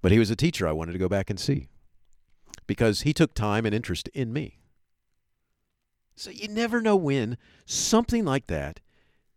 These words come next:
is gonna happen. And that's where the payoff takes place. You know, if you're a high school teacher, one of the really cool things is that you have graduation. And I encourage you to go to graduation. You need to go to graduation, and you need to stay to the very end. Just plan on it.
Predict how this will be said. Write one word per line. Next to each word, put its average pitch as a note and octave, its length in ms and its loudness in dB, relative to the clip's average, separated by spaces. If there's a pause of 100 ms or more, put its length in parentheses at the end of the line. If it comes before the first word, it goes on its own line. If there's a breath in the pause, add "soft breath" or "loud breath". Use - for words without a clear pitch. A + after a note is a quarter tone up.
(320)
is C#3 160 -4
gonna D#3+ 200 0
happen. E3+ 340 -6 (1160)
And D3 200 -4
that's G#3 420 0
where G3 120 6
the F3 100 2
payoff G#3 480 2
takes G2 260 -4
place. D2+ 440 -8 (280 loud breath)
You E3 100 6
know, F#3 60 10
if E3 80 4
you're F#3 120 6
a E3 40 2
high C4+ 140 4
school A3 260 4
teacher, D#3+ 300 0
one F#3 100 4
of F#3+ 60 4
the E3 120 6
really A#3 280 4
cool F#3 240 8
things B2+ 380 4
is C#3 180 2
that D3 160 2
you D3+ 120 4
have C#3 140 2
graduation. B2+ 560 4
And G#3+ 80 -4
I A3+ 100 -2
encourage A#3+ 520 -4
you A3+ 80 -2
to A3+ 80 -4
go B3 560 0
to A3 140 -6
graduation. G3+ 920 2 (480 loud breath)
You A3 160 2
need B3+ 220 2
to B3+ 60 4
go A#3 300 10
to G#3+ 100 2
graduation, G3+ 560 6
and G#3+ 120 0
you A#3 60 -2
need A3+ 160 2
to A3+ 60 4
stay G#3 380 6
to G3 100 -2
the F#3+ 100 4
very E3+ 380 6
end. A2+ 120 2
Just - 200 -2
plan G#3+ 300 2
on E3+ 160 2
it. F#3 120 -6